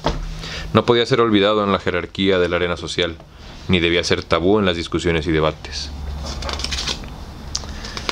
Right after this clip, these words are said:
Ah, Seidel se equivoca en dos puntos, particularmente en su nota. En la primera época feudal y en la época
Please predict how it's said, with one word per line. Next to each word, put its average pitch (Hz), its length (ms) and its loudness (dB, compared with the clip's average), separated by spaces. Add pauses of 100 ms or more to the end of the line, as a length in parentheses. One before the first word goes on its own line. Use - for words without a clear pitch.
(1160)
Ah, 143 1600 2
Seidel 107 680 4
se 135 80 4
equivoca 117 360 2
en 113 100 2
dos 104 160 2
puntos, 92 680 -2 (100)
particularmente 95 760 4
en 104 100 2
su 87 100 -2
nota. 85 360 -2 (760)
En 101 100 6
la 101 60 4
primera 120 260 4
época 127 300 2
feudal 98 520 2 (260)
y 92 80 2
en 87 100 2
la 90 80 2
época 87 540 0